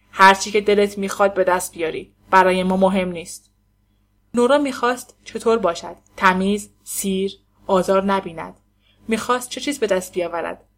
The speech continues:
خوابیدن در تاریکی. حالا یک ستارهٔ روشن بر فراز اقیانوس در آسمان بود. دیگر چه؟ چیزی به ذهنش نرسید. ماما استران گفته بود که نورا میبایست تغییر کند. اما نورا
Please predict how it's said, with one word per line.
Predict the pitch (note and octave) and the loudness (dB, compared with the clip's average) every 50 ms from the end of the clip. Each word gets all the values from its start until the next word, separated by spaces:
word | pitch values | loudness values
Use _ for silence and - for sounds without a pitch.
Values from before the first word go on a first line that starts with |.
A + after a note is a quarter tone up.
| _ _ _ _ | _ _ _ _
خوابیدن | - - - - G3+ F#3+ G3+ G3+ G3+ G3+ G#3 | -16 -4 0 2 2 2 2 0 -2 -2 -2
در | G3+ G3+ G3 | 0 -2 -2
تاریکی. | G3+ - - F3 D#3+ D#3 D#3+ - - - - - _ _ _ _ _ _ _ | -2 -4 -8 -10 -10 -10 -12 -18 -20 -20 -20 -20 _ _ _ _ _ _ _
حالا | - - A3 G#3 G#3+ A3+ | -6 0 0 2 2 0
یک | A#3+ C4 C4 C4 | -2 -4 -6 -6
ستارهٔ | - - G#3+ - G#3 F#3+ G3 A3 A3 | -10 -12 -8 -4 -4 -4 -2 -2 0
روشن | G#3 G3 F#3 - - F#3+ G3 G3+ G3+ - _ _ _ _ | 0 0 -2 -2 -6 -8 -8 -10 -10 -14 _ _ _ _
بر | - F#3+ | -2 -2
فراز | F#3+ F#3+ - G#3 F#3+ G3+ A3 A3+ | -2 -2 -4 -2 -2 -2 0 0
اقیانوس | C#4+ A3+ A3 G3 F#3+ F#3 F3 F3+ F3+ F3 F3+ - | 0 0 2 0 0 -2 -4 -6 -8 -12 -10 -8
در | F#3+ F3+ E3 | -6 -4 -4
آسمان | D#3+ D#3+ - E3+ E3+ E3+ E3+ E3 D#3+ | -6 -6 -8 -10 -12 -12 -14 -14 -16
بود. | - - - - - - _ _ _ - - - - - - - - _ _ - - - - - - - - - - - - - - - - - - - - - | -18 -18 -20 -20 -20 -20 _ _ _ -20 -20 -20 -20 -20 -20 -20 -20 _ _ -20 -20 -20 -20 -20 -20 -20 -20 -20 -18 -18 -18 -18 -20 -20 -20 -20 -20 -20 -20 -10
دیگر | - B3+ B3+ C4 C#4 C#4 C4+ | -8 -4 0 2 2 2 2
چه؟ | C4+ - A3 E3 - - _ _ _ _ _ _ _ | 0 -2 -4 -6 -6 -10 _ _ _ _ _ _ _
چیزی | - - F4 E4+ F4 | 0 0 0 2 2
به | C4 A#3+ | 2 2
ذهنش | G3+ G#3+ A3 G#3+ A3+ A3 A3 - - | 2 2 -2 -2 -4 -6 -4 -4 -2
نرسید. | G3 F3+ D#3+ D#3+ D#3+ - - - - _ _ _ _ _ _ _ _ - | -2 -2 -2 -4 -6 -8 -12 -16 -18 _ _ _ _ _ _ _ _ -4
ماما | C4 C4+ D4 | 0 2 2
استران | D4 C#4+ C#4+ - C#4+ D4 D#4 D#4 | 2 2 2 2 2 2 2 4
گفته | D4 - - - - B3 | 2 2 2 2 -2 -2
بود | A#3+ B3+ C4 C4 | -2 -2 -4 -4
که | - A#3+ G#3+ | -6 -6 -4
نورا | G3+ F#3+ F#3 G3+ G#3 | -4 -2 0 0 -2
میبایست | G#3 G#3 G3+ G3 F3+ F3+ F#3+ G3 G3 G3 - | -2 -2 -2 0 0 0 0 0 -2 -6 -12
تغییر | - - F#3+ E3 E3+ - E3+ E3 D#3+ | -6 -2 0 0 0 -2 -6 -12 -16
کند. | - - - - - - - _ _ _ _ _ _ _ - | -16 -18 -18 -18 -18 -20 -20 _ _ _ _ _ _ _ 2
اما | D4 D#4+ E4 F4 E4+ | 2 2 4 0 -2
نورا | C#4+ A#3 G3+ G#3 A3 | 0 2 2 2 0